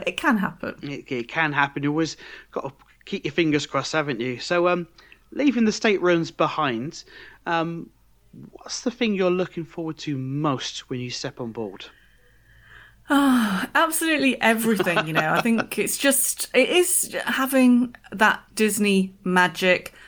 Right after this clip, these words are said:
Speaker 1: just being on, um, you know, the cruise ship, but it could equally be being in a park. I mean, I think Disney cruise ships, like Disney resorts, they are a premium product. And, you know, maybe when you compare the price of, um, a different sort of cruise or a different sort of hotel,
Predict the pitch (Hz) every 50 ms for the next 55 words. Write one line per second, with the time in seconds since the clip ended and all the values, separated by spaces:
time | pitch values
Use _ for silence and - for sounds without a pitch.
0 | - _ - - - - - _ _ _ 233 226 247 247 247 254 247 233 - -
1 | _ 196 202 208 208 202 202 202 196 - - _ - 180 175 170 170 165 165 -
2 | - - _ - - - _ - 185 170 165 165 165 196 190 - - 247 247 240
3 | 233 - - 185 196 - - - 180 170 170 - - - 190 196 190 190 - 190
4 | 190 190 190 180 180 175 185 175 170 170 165 170 170 170 160 - - - 214 220
5 | 226 233 233 - - - - - - - - - - 196 202 190 190 196 196 190
6 | 247 233 233 214 - - - - _ _ _ _ _ - - - _ - - -
7 | - - _ _ _ _ _ _ _ _ - 302 311 349 320 - - 247 226 220
8 | - 190 190 - 202 196 - 202 190 185 202 190 185 190 185 185 - 180 165 165
9 | 165 - - - - - 208 196 196 - - 220 226 226 - 202 196 - - -
10 | 202 202 190 185 180 180 180 - - 185 170 170 165 165 160 - - - - 180
11 | 175 175 175 185 - - 190 190 196 196 202 214 214 208 214 208 208 208 202 190
12 | - 202 196 190 190 190 185 - - - 185 175 175 175 175 175 - - - -
13 | - - 175 156 151 - - - 165 160 160 156 - - - 220 - 196 - 233
14 | 220 220 214 - - 220 208 202 202 196 190 175 165 170 208 220 214 - - 185
15 | 190 196 190 190 190 - 202 180 180 180 180 170 170